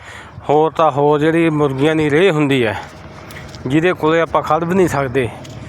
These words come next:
ਮਜ਼ਦੂਰਾਂ ਨੂੰ ਵਿਚਾਰਿਆਂ ਨੂੰ ਉਹਦੇ ਵਿੱਚ ਹੀ ਝੋਨਾ ਲਾਉਣਾ ਪੈਂਦਾ ਹੈ। ਕਈਆਂ ਦੇ ਤਾਂ ਹੱਥ ਪੈਰ ਗਲ ਜਾਂਦੇ ਆ,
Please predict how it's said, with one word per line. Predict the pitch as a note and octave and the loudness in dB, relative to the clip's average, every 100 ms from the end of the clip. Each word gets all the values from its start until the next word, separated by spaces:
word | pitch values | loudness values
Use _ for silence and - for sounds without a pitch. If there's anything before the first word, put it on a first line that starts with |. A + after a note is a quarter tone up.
| - - | -14 -4
ਮਜ਼ਦੂਰਾਂ | D3+ D3 C#3+ D3 D#3 | 0 2 2 2 2
ਨੂੰ | D#3+ D3+ | 0 -2
ਵਿਚਾਰਿਆਂ | D3 D3 C#3+ C#3+ | -2 0 2 0
ਨੂੰ | C#3+ C#3 C3+ - - - - - - - - - - | 0 -2 -6 -14 -20 -18 -16 -16 -16 -18 -14 -14 -6
ਉਹਦੇ | D#3 E3+ F#3 | -2 0 0
ਵਿੱਚ | D3+ C#3+ | -2 -2
ਹੀ | D#3+ | 0
ਝੋਨਾ | E3+ D#3+ C#3+ | 2 2 2
ਲਾਉਣਾ | C3+ B2 B2 | 2 0 0
ਪੈਂਦਾ | C3 B2 B2+ | -2 -2 -2
ਹੈ। | C3 - - - - - - - - - - - - - - - | -4 -10 -20 -20 -20 -20 -20 -20 -20 -20 -20 -20 -20 -20 -10 -2
ਕਈਆਂ | D3+ E3+ | 0 2
ਦੇ | D#3+ | 2
ਤਾਂ | D3 C#3+ | 0 0
ਹੱਥ | D3 - | -4 -4
ਪੈਰ | D#3+ D#3 | -2 0
ਗਲ | D3 C#3 | 0 0
ਜਾਂਦੇ | C#3+ C#3+ | 0 2
ਆ, | C#3+ | 2